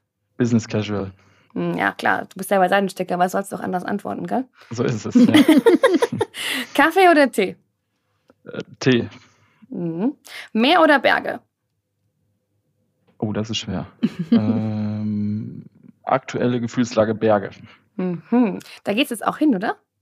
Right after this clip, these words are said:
Speaker 2: Geht's nicht noch in Urlaub?
Speaker 1: Ja, beziehungsweise im Dezember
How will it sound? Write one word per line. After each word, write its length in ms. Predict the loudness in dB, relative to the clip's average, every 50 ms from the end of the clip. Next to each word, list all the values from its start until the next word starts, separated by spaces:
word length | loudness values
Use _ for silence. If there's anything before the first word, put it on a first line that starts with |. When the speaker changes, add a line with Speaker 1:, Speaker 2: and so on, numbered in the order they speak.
| _ _ _
Speaker 2:
Geht's 180 | _ -6 -2 0
nicht 80 | 0
noch 80 | 0 0
in 120 | 0 0
Urlaub? 340 | 0 0 0 0 -2 -4 -10 _ _ _ _ _ _ _ _ _ _ _ _ _
Speaker 1:
Ja, 200 | 0 2 4 4 4
beziehungsweise 460 | 2 0 0 0 0 0 0 -4 -4
im 80 | -6 -8
Dezember 640 | -8 -10 -6 -4 0 0 0 0 0 -2 -2 -4